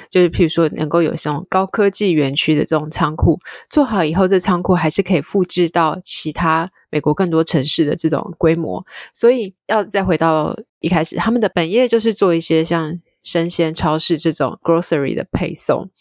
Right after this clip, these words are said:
所以他们必须要有一个比较高规格一点的仓库的这种系统。在这段扩张的期间，他们从旧金山湾区开始，很快就扩张到美国八个城市。要有这样子能够高速扩张的仓库系统，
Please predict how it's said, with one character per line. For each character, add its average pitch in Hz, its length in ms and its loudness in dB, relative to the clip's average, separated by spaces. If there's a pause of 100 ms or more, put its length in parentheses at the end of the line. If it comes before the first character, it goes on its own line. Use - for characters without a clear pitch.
所 185 180 0
以 - 20 4
他 180 120 -2
们 170 120 -2
必 180 120 0
须 170 120 -2
要 160 140 2
有 151 180 -2
一 - 60 -6
个 147 80 0
比 - 100 -8
较 147 440 -2 (120)
高 254 160 0
规 269 200 0
格 160 200 0
一 156 80 -2
点 147 200 -2
的 - 80 -8
仓 165 240 0
库 160 180 0
的 143 140 0
这 147 100 -2
种 185 380 -2
系 - 200 0
统。 - 220 -4 (420)
在 294 140 2
这 269 140 -4
段 233 180 0
扩 247 220 2
张 185 180 -4
的 170 120 -2
期 - 180 -4
间， 147 340 -2 (160)
他 202 120 -2
们 202 100 0
从 180 180 -4
旧 175 140 2
金 165 160 -2
山 151 160 -2
湾 151 160 -2
区 - 140 -4
开 151 200 0
始， - 160 -4
很 170 220 2
快 190 220 2
就 180 120 0
扩 180 220 2
张 147 180 -4
到 151 140 -2
美 147 140 -4
国 147 120 -2
八 147 200 0
个 151 100 -4
城 151 220 -8
市。 156 320 -4 (1120)
要 320 120 4
有 214 140 4
这 - 160 -2
样 262 160 0
子 165 140 -8
能 160 120 -2
够 190 160 2
高 196 220 2
速 202 140 0
扩 180 240 2
张 170 200 0
的 156 120 -2
仓 262 280 0
库 247 240 2
系 196 240 -2
统， - 320 -6